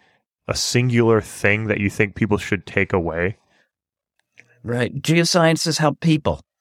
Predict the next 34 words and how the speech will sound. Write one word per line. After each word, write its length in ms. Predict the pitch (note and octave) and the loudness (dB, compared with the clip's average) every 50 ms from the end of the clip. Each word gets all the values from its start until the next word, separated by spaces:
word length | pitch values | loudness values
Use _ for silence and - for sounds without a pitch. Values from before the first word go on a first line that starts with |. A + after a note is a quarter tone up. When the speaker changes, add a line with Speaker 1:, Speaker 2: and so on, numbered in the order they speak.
| _ _ _ _ - | _ _ _ _ -6
Speaker 2:
We 280 | - A#2+ A#2+ A#2+ B2+ | -4 0 2 2 2
need 220 | B2+ B2+ C3+ C3+ B2 | 4 4 4 2 2
a 60 | A#2+ | 0
few 480 | - - - - A2+ A2 A#2 B2 C3+ | -2 -8 -10 -4 0 2 2 4 4
of 160 | D#3+ E3 D3+ E3 | 2 2 2 0
you 340 | E3+ E3 F3 G#3 A3 A#3 - _ _ _ _ _ _ _ _ _ _ _ _ _ _ - | 2 2 2 2 0 -2 -6 _ _ _ _ _ _ _ _ _ _ _ _ _ _ -10
to 80 | C3+ | -8
come 320 | - - D#3 C#3 B2+ A#2 A2 | -4 0 2 2 2 2 0
join 380 | - A2 G#2 G2 F#2+ G2 A2+ | 0 0 0 2 2 4 4
us 200 | C3 D#3+ - - | 2 2 0 0
and 200 | G#2+ G2 F#2 F#2 | 2 0 0 2
do 260 | - F#2+ F2 F#2 G#2+ | 2 2 4 4 4
it. 240 | B2 - - - - _ _ _ | 2 2 -2 -8 -16 _ _ _
And 200 | - A2+ G2+ G#2 | -6 -6 -4 -4
we 160 | A2 A2 A2+ A2+ | -2 0 0 2
need 220 | A2 A#2+ A#2 A2 | 2 2 2 0
a 100 | A2 G2+ | 0 -2
lot 440 | G#2 G2 F#2+ F#2 G#2 A2+ B2 C#3 D3 | -2 -4 -4 -2 0 2 2 4 4
of 200 | C#3+ B2+ A#2 A#2 | 2 0 -2 -2
you 400 | G#2+ G2+ G#2 A2 G#2+ A2+ A2+ A2+ _ _ _ _ _ _ - | 0 0 2 2 2 0 -2 -4 _ _ _ _ _ _ -10
to 160 | - - A#2 A2+ | -6 -4 -4 -2
recognize 920 | A2 A2+ A2+ B2 C3 - C3+ A#2+ B2 A#2+ A2+ A2+ A#2 A#2 A#2 A2 - - | 0 0 0 0 0 0 0 0 2 4 4 4 4 2 2 -2 -4 -4
the 140 | - A#2 - _ _ _ _ _ _ | -6 -6 -8 _ _ _ _ _ _
good 260 | - A2 A#2 A#2+ A2+ | 2 2 2 2 2
that 120 | - A2 - | 0 -2 0
we 160 | A2+ A#2 A2 | 0 0 0
can 200 | - - A#2 A2+ | 2 2 2 2
do 180 | A2+ C3+ C#3+ D3+ | 4 2 2 2
together. 400 | - D#2 - D2 C#2 - - - _ _ _ _ _ _ _ _ _ _ _ _ _ _ _ _ | 0 -2 -2 -4 -4 -8 -12 -18 _ _ _ _ _ _ _ _ _ _ _ _ _ _ _ _
Speaker 1:
Oh, 140 | - A2+ G2+ | 0 2 2
wow. 420 | F2 D2+ F2 F#2+ G2 F2+ D#2+ D2+ - _ | 2 2 2 2 2 2 0 -2 -6 _
That's, 540 | - A2 A#2 A#2 - - - - - - _ _ _ _ _ _ _ _ _ _ _ _ _ _ _ _ _ _ _ | 0 0 0 0 -4 -10 -14 -16 -18 -20 _ _ _ _ _ _ _ _ _ _ _ _ _ _ _ _ _ _ _
that's 220 | - A#2 G#2 - - | 0 0 0 0 -4
amazing. 380 | G2 F#2 F2+ F2 E2 E2+ D#2+ | -6 -6 -6 -6 -6 -10 -16